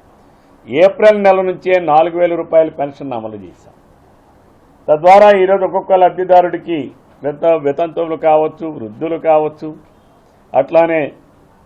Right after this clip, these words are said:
ఫిషర్మెన్ కావచ్చు, అలానే వీవర్స్ కావచ్చు, అట్లానే,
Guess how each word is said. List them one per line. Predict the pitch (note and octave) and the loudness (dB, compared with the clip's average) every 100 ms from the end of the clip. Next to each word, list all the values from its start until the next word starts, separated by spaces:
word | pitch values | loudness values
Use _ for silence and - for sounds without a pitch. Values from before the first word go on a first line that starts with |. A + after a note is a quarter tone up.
| _ _ _ - | _ _ _ -18
ఫిషర్మెన్ | B2 E3+ E3+ F3 E3 A#2 _ _ | -6 -4 -2 -2 -4 -10 _ _
కావచ్చు, | D#3 E3 E3 D#3 E3 D#3+ - _ _ | 0 2 2 -2 -10 -14 -16 _ _
అలానే | A#2 D3+ E3 E3+ E3+ - _ _ _ _ G#2 | 0 0 0 -2 -6 -12 _ _ _ _ -6
వీవర్స్ | C3 F3+ F3+ - | 0 2 2 -2
కావచ్చు, | D#3+ D#3+ E3 D#3 E3 D3 _ _ - | 0 0 0 -6 -14 -20 _ _ -14
అట్లానే, | B2 F3 F3 E3 | -4 -2 0 -4